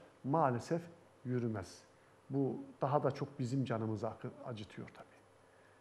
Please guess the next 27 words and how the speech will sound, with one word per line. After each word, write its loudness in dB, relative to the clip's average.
Bizim 0
canımızı -2
ak-, -8
acıtıyor. -6
Hem, 0
e, 0
geleceğimize, 2
ahiretimize -2
hem 0
de 0
şu -8
dünya 4
hayatındaki, 4
e, 6
huzur 2
ve, 8
e, -2
sulhümüze 2
ciddi, 4
e, 4
bunlar, 6
e, -2
bombalamalar 8
niteliğinde. 0
Onun 6
için 0
bunları, 6